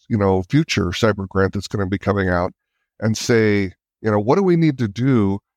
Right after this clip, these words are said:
to get ahead of it?" And for us anyways, if you haven't, you know, worked with us or you haven't done one of these fema cisa grants, then you need to get your paperwork going, like, right now,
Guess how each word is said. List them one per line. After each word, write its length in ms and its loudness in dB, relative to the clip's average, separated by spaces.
to 100 -2
get 160 2
ahead 320 -2
of 120 -2
it?" 160 -8
And 320 0
for 220 -4
us 260 -2
anyways, 520 -2
if 380 0
you 340 0
haven't, 640 -2
you 80 -2
know, 80 2
worked 260 -2
with 180 2
us 240 0
or 40 -2
you 200 0
haven't 400 -2
done 220 0
one 140 0
of 80 -4
these 340 0
fema 320 0
cisa 340 -4
grants, 480 -2
then 600 2
you 160 0
need 220 2
to 80 0
get 160 -2
your 80 0
paperwork 380 0
going, 300 0
like, 300 -2
right 200 0
now, 300 -4